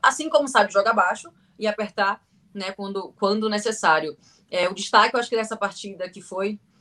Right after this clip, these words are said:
né, que foi esse resultado positivo, eu coloco na Juliana. Eu acho que a Juliana acabou pegando a posição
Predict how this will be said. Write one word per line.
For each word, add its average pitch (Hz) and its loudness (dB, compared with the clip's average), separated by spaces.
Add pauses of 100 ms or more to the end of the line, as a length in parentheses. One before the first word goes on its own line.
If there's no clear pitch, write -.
(300)
né, 139 -14
que 139 -14
foi 131 -14
esse 135 -14
resultado 151 -6
positivo, 160 -10
eu 170 -10
coloco 165 -2
na 160 -4
Juliana. 165 -2
Eu 160 0
acho 160 -2
que 175 -4
a 165 -2
Juliana 165 -2 (440)
acabou 160 -6
pegando 160 0
a 156 -4
posição 160 -2